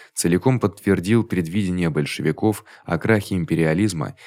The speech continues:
и неизбежности мировой пролетарской революции, о гнилости права социалистических партий и разложении Второго интернационала, о международном значении советской системы и контрреволюционности лозунга учредительного собрания,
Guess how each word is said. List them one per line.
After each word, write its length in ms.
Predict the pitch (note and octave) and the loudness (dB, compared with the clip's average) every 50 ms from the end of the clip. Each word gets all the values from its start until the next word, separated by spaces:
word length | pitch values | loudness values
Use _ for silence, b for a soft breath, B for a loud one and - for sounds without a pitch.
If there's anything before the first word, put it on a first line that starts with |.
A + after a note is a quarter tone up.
| B B | B B
и 60 | B - | B -2
неизбежности 800 | F2 F2 F2 E2 D2+ D#2+ G#2+ A#2 A#2 A#2 A2+ G#2 - - - | 0 2 2 0 0 2 2 2 2 2 0 -2 -2 -2 -2
мировой 420 | F2+ E2 D#2+ D#2+ E2 D#2+ G2 A2 G#2 | -2 0 2 2 2 2 2 0 0
пролетарской 680 | - - F2+ E2+ E2+ - - F2 E2+ - - - E2+ D#2 | -2 -2 -2 -2 -2 0 -2 -2 -2 -4 -6 -4 -4 -4
революции, 760 | D#2+ D2+ E2+ D#2+ D#2+ D#2 D2 - - - - - - - _ B B B B B | -2 -2 -2 -2 -2 -4 -6 -6 -6 -8 -8 -8 -12 -14 _ B B B B B
о 100 | B D#2+ | B -4
гнилости 540 | D2+ F2 F#2+ A2 A#2 A2+ G#2+ G2 - - - | -2 0 2 2 4 4 2 2 0 -2 -4
права 340 | - - G2 G#2 G#2 G2 F#2+ | -4 0 2 2 4 4 2
социалистических 1040 | F#2 - F#2 E2 - F2+ F2 E2+ E2 - - G#2+ G2+ - - - - - D#2 - | 2 0 0 -2 0 0 0 0 0 -2 -2 -4 -4 -2 -2 -4 -4 -4 -8 -6
партий 500 | - F#2 F#2+ G2 - - - B1 - - B B B B B | -2 0 0 0 -2 -4 -8 -8 -8 -10 B B B B B
и 80 | F2 | 0
разложении 600 | E2+ F#2 F2 D#2 F2 F2 E2+ E2+ A2+ A2+ A2+ G#2+ | 0 0 2 2 2 0 2 2 2 0 0 0
Второго 460 | F#2+ - - F#2+ F#2 G2 G2 F2 F#2 F2+ | -2 -2 -2 -2 0 0 0 0 0 -2
интернационала, 920 | E2 - E2+ F2+ F2 F2 D#2+ - - F2 F2 E2+ F2 E2+ D#2 - - - - B B B B B B | -2 -2 -4 -4 -4 -4 -4 -2 -2 -2 -2 -2 -2 -2 -2 -4 -6 -10 -18 B B B B B B
о 80 | G2+ | 0
международном 840 | G2 G#2 G#2+ G2+ F#2 E2+ G#2+ G2+ G#2 G2+ G2+ A2 A2 G2+ F2 F2 E2 D#2+ | 0 2 0 0 -2 -2 -2 0 2 2 2 2 2 2 0 -2 -2 -2
значении 500 | - E2+ E2 D#2 - - F#2+ F#2 E2+ D#2+ | -2 -2 -2 -2 -2 -2 -2 0 0 0
советской 540 | - - F2 E2 E2+ E2 - - - E2 | 0 0 0 0 0 -2 -2 -4 -4 -4
системы 640 | - - - D3 - - - G#2+ A2 F#2+ D#2 - - B B B B B | -4 -4 -4 -4 -4 -2 0 0 0 0 -2 -4 -8 B B B B B
и 80 | B E2 | B -4
контрреволюционности 1300 | - - A2+ A2+ G#2+ A2 G2+ F#2+ F#2+ G2 F2 F#2+ F2+ E2+ - - G#2+ A2 A2 G#2+ G#2 G2 F#2+ - - F#2+ | 0 0 0 2 2 0 -2 0 0 0 0 0 0 0 0 0 0 2 0 0 -2 -2 -4 -4 -2 -2
лозунга 540 | F2+ F#2+ G2+ G#2+ G2+ G#2+ G2+ F#2+ F#2 F#2 - | 0 2 0 0 0 0 -2 0 0 0 0
учредительного 760 | - F2 - - E2+ F2+ E2+ F#2+ E2+ - F2+ E2+ E2+ E2 E2 | -2 -4 -2 -2 -2 -2 -2 -2 -4 -4 -4 -4 -2 -2 0
собрания, 680 | - - E2+ E2 E2 E2+ D#2+ D2+ C#2+ C2+ - - | 0 0 0 -2 -2 -2 -2 -2 -4 -6 -8 -12